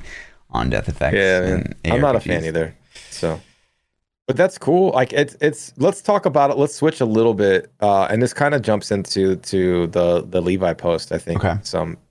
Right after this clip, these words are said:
Speaker 2: about the end game of Immortal being P V P focused. And can we catch, can you catch up in a season? Uh, the catch-up mechanics there. And, you know, so Leviathan tweeted this out.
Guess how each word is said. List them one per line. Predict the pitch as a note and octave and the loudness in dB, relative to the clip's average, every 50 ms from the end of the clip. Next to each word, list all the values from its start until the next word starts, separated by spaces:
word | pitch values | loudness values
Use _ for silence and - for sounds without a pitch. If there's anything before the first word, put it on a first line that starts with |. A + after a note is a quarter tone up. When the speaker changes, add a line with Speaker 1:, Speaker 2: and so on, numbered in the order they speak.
| _ _ - | _ _ -6
Speaker 2:
about | G2+ F2 F#2+ F#2+ F#2 F2+ F2+ E2+ - - _ _ _ _ _ _ _ _ _ _ _ _ _ _ | -2 0 2 2 2 2 2 0 -2 -8 _ _ _ _ _ _ _ _ _ _ _ _ _ _
the | - - - | -6 -4 -2
end | G#2+ A#2 B2+ A#2+ | 0 0 0 0
game | G2+ G2 G2 F#2 F#2+ | 0 0 0 2 2
of | F#2 F2+ F#2 | 0 0 0
Immortal | F2+ F#2 F#2 F#2+ F#2 F#2+ F2+ | -2 0 0 2 2 2 0
being | E2+ G2 G2+ A#2 A2+ | -2 -2 -2 -2 -2
P | F2+ E2+ E2+ | -2 -2 -4
V | D#2 D#2+ | -4 -4
P | D2+ - E2+ D#2+ | -4 -4 -6 -6
focused. | - - E2 D#2+ - - F2 - - - _ _ _ _ | -4 -4 -4 -4 -4 -4 -6 -6 -8 -12 _ _ _ _
And | - F#2+ F#2 F2+ F2 F2 F2 E2+ - _ _ _ _ _ _ _ _ _ _ _ _ _ _ _ _ _ _ _ _ _ _ _ _ _ _ - | -2 0 0 0 -2 -4 -6 -8 -10 _ _ _ _ _ _ _ _ _ _ _ _ _ _ _ _ _ _ _ _ _ _ _ _ _ _ -4
can | - A#2+ A#2 B2 B2 | 0 0 2 2 2
we | B2 A#2+ | 0 0
catch, | - - A#2+ A2 G#2+ - - | 0 2 2 2 2 0 -4
can | - - A2+ A#2 A#2+ | -2 -2 0 0 0
you | A#2+ A2+ | -2 -2
catch | - - G#2+ F2+ - A2+ | 0 0 -2 0 2 2
up | B2 C3 - - G#2+ | 0 0 0 -2 -4
in | G#2 F#2+ | -2 -2
a | F2+ | -2
season? | - - - C#3+ D#3 D3 D#3 D#3 D3+ D3+ D3 C#3 - - - | -2 -2 0 0 2 2 2 0 0 0 -2 -6 -8 -10 -6
Uh, | - F#2+ F#2 F2+ F2 F2 | -4 0 0 2 2 0
the | E2+ F2+ | 0 -2
catch-up | - - A#2 - - - - | -2 -2 -2 -2 -2 -2 -2
mechanics | A#2+ A2+ - - B2 A#2 A#2 A2+ - | -2 -2 -2 0 0 0 0 -2 -2
there. | - A#2 A2+ A2+ A2 A2 A2 A2+ A2+ G#2+ A2 - | -2 0 2 4 4 4 4 2 2 0 -2 -6
And, | - F#2 F2+ F2 E2+ E2+ E2 E2 E2 D#2+ - - - - _ _ _ _ _ _ _ _ | -6 -4 -2 -2 -2 -2 -4 -4 -6 -8 -10 -16 -20 -20 _ _ _ _ _ _ _ _
you | - G2 | -2 0
know, | F#2+ F#2+ | 0 0
so | F2+ - - G2 | 0 0 0 0
Leviathan | F#2+ F#2+ F2+ G2+ G2+ A2+ C3 B2+ - A2+ G2 F#2 | 0 2 2 2 2 2 2 2 0 -2 -2 -4
tweeted | - - G2+ F#2+ F2 F2 D#2 | -4 -2 0 0 0 0 -2
this | D#2+ E2 - - | -2 -4 -4 -2
out. | D#2+ D#2+ D#2+ F2 D#2+ - | -2 -2 -2 -2 -4 -8